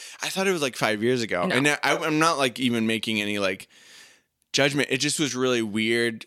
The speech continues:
Speaker 1: Like, the other thing that was weird about it is he was like, he was like, "I, I thought that I was just gonna peter out. Like, these two, you know, Michael Tate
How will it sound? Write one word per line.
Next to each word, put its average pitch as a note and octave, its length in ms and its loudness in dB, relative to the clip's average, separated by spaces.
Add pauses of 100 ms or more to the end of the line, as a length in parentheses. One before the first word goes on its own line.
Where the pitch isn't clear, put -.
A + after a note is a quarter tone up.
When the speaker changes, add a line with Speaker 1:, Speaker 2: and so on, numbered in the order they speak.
(180)
Speaker 1:
Like, G2+ 360 -2
the G#2+ 180 -2
other C3 220 2
thing C3 220 -2
that G#2 120 -4
was G2+ 140 -2
weird E3+ 280 2
about A#2+ 240 0
it E2+ 100 -4
is G#2+ 220 -2
he C3+ 160 0
was A#2+ 240 0
like, F#2+ 440 -6 (800)
he C3+ 100 -2
was A2+ 140 0
like, G#2 280 -4
"I, B2+ 420 2 (140)
I C3+ 220 2
thought B2 240 0
that A#2 100 0
I G#2+ 100 2
was G2+ 100 -2
just G2+ 160 -4
gonna F#2+ 200 -4
peter E2 300 -4
out. G1+ 360 -8 (120)
Like, F#2+ 220 -4
these A2+ 340 -4
two, G#2 520 -2
you G#2 120 -2
know, F#2+ 380 -6
Michael G#2+ 320 -4
Tate G2+ 440 -4